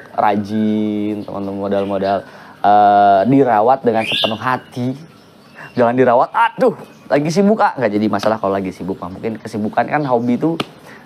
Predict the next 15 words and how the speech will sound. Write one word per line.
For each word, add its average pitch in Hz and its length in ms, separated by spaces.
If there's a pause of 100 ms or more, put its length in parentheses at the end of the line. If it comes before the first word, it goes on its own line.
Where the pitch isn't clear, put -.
(120)
nggak 113 160
bisa, 117 200 (360)
eh, - 80
menjadi 113 240
prioritas 117 400
utama 123 480
ya, 101 160 (160)
karena - 480 (480)
hobi 110 160
itu 147 160
ya - 160 (240)
karena 101 240
kita 101 160
seneng 92 240
aja. 120 240